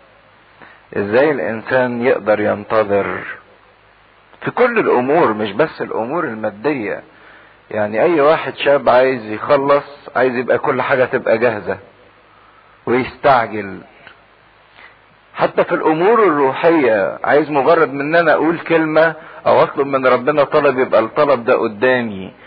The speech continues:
وإن ما كانتش الحكاية دي بتتم بسرعة، الإنسان يبتدي يتعب ويحزن ويتضايق. لكن لا، لازم الإنسان يتعلم فن الانتظار، لازم الإنسان يتعلم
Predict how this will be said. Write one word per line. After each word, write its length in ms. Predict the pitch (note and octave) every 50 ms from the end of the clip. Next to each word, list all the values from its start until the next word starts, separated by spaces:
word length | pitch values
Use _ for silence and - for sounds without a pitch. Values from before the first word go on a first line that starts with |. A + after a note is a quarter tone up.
| - - - -
وإن 200 | - A2 A#2+ A#2+
ما 60 | A#2+ B2
كانتش 380 | - D3 D3+ F#3+ F#3 - -
الحكاية 460 | D#3 - - D3+ C3+ - E3 D#3 D3+
دي 200 | D3 C#3 D3 D#3
بتتم 520 | D3+ C3+ D3 C3+ - - D#3 D#3 D3+ C#3+ C3+
بسرعة، 600 | - - - D#3+ D3+ C#3 C3 C3 C3 C3+ C3+ C3 - - - - - - -
الإنسان 400 | B2 A#2+ A2 A#2 - C#3+ C#3 C3+
يبتدي 440 | C3 A#2 - - C#3+ B2+ B2 A#2+ B2
يتعب 400 | C3 B2+ - A#2 A2+ A#2 A2+ G#2+
ويحزن 580 | G#2+ G#2+ A2+ A#2+ B2+ - A#2+ A2 G#2 A2+ G#2+ G#2
ويتضايق. 640 | G#2 G#2 G#2 F#2+ F#2 F#2+ A2 A2+ A2 G#2+ G2+ G2 - - - - - - _ _ _ _ _ _ _ _ _ _ _ - - - - - - - - - - - - - - - _
لكن 320 | - A#2 A#2 - D3 C3 C3
لا، 180 | C3+ A#2+ -
لازم 380 | - A2+ C#3+ F3+ F#3+ G3 G3 F3
الإنسان 480 | C#3+ A#2 A#2 C3 C3 - D#3+ E3 E3 D3+
يتعلم 580 | C#3 A#2+ A#2+ A#2+ C3 D3+ D#3+ D3 C#3 C3 A#2
فن 360 | A2 - C#3+ D#3 D#3 D3+ C3+
الانتظار، 840 | B2 G#2+ - - G#2 G#2+ G2+ - A2+ G#2+ G2 A#2 B2 A#2+ A2 G2+ G2+
لازم 500 | F2+ F2+ A2 B2 C3+ A#2 B2 B2+ A#2+ A#2
الإنسان 460 | A2 F#2 D#2 G#2+ G#2+ - C#3 C#3+ D3 C#3+
يتعلم 680 | B2+ A#2 - A#2+ B2+ C#3 C#3 C3+ B2+ C3 B2+ B2 B2+